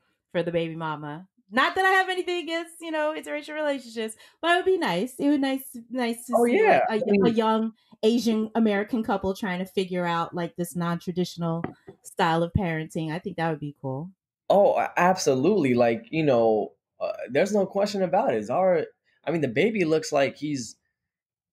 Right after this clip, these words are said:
Speaker 2: Asian, like, non-mixed Asian, you know? Like, it wouldn't
Speaker 1: Right.
Speaker 2: make sense for Zara to be not Asian, you know?
Speaker 1: Mm-hmm.
Speaker 2: Like,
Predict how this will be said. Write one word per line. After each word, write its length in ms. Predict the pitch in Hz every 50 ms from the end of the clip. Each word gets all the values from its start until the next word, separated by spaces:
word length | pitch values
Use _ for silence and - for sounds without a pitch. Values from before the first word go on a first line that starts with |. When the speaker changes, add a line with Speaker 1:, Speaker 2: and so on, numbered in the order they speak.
| _ _
Speaker 2:
Asian, 360 | 127 165 - 427 - 143 104 95
like, 160 | 113 113 107
non-mixed 540 | 123 147 170 165 147 147 165 175 175 - 202
Asian, 320 | 226 226 180 127 107 98
you 80 | 107 117
know? 200 | 123 143 175 165
Like, 240 | 131 113 110 98 -
it 100 | - 127
wouldn't 280 | 143 151 156 151 139 139
Speaker 1:
Right. 0 |
Speaker 2:
make 140 | 135 131 123 _ - 156
sense 120 | 147 131 -
for 320 | 117 113 110 107 104 101 95
Zara 360 | 98 110 113 110 107 107 104 -
to 140 | - 110 98
be 420 | - 98 92 87 78 69 - _ _ _ _ _ _
not 320 | - 101 107 101 - - 113
Asian, 300 | 131 120 90 85 71 65
you 80 | 92
know? 260 | 101 104 123 165 180 _ _ _ _ _ _ _ -
Speaker 1:
Mm-hmm. 260 | 240 233 233 240 202 190
Speaker 2:
Like, 240 | 190 190 190 -